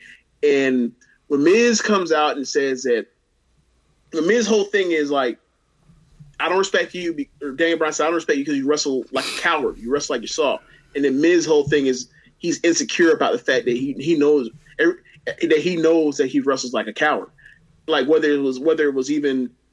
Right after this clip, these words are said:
you know, I think a part of that, I mean, it wasn't told, it wasn't expressly stated, but, like, the fact that Daniel Bryan has said explicitly, like, "I wanna punch Miz in the face,"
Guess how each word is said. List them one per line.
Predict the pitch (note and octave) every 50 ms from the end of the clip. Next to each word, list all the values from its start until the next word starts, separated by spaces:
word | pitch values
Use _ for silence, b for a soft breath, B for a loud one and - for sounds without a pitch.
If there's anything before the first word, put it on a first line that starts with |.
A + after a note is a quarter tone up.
| _ _ -
you | D3+
know, | D3 C3+ C3
I | C#3 D3+ D#3+
think | G3+ F3+ F3
a | D#3+
part | - F3+ E3+ E3
of |
that, | D#3 D3 C3+ D3
I | D#3+
mean, | E3 D#3+ E3
it | E3 E3
wasn't | F3+ E3+ E3 C#3+ -
told, | - D#3+ D#3+ E3+ D#3+
it | D#3+ D#3+
wasn't | D#3+ D#3+ D3+ C3
expressly | - - D#3 D3 C#3+ - C#3+ C3 A2+
stated, | - - - D#3 D#3 D3+ C3 -
but, | B2 G#2 - _
like, | C3 B2 B2 A2 - - B B B B B B B B B B B _ _
the | C#3+
fact | C3+ - F3 G#3 B3+ A3+
that | G3 E3
Daniel | E3+ E3+ F3 E3 D3
Bryan | B2 C3+ C#3 C#3+ C#3+ C3 A#2 G#2+ G#2 - _ _ -
has | C#3+ B2+ -
said | - D#3 D3+ C#3+ B2+ G#2+
explicitly, | A#2+ A2+ - - - D3+ C#3+ - - A#2 A2 G#2
like, | G2+ G2 G2 - - b b b b _ _ -
"I | D3+ E3
wanna | E3 F3 E3+ D#3+
punch | D#3+ - - E3+ E3 D#3 - - -
Miz | C3+ D3 D3+ D3 C#3+ -
in | - C#3+ C#3
the | B2 A#2
face," | - - - C#3+ B2+ - - - -